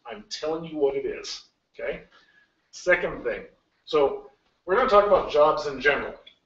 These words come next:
How many of you particularly interested in jobs in just the game industry as opposed to how do I succeed or get the kind of jobs I wanna have in general? How many of you game industry?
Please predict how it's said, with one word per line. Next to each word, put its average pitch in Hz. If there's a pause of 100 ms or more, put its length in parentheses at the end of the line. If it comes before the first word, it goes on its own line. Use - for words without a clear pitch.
(100)
How 277
many 427
of 185
you 165
particularly 196
interested 139
in 127
jobs 131
in 127
just 160
the 143
game 139
industry 120
as 113
opposed 135
to 123 (220)
how 165
do 156
I 143
succeed 139
or 123
get 123
the 120
kind 127
of 110
jobs 120
I -
wanna 113
have 113 (160)
in 110
general? 104
How 147
many 170
of 127
you 117
game 135
industry? -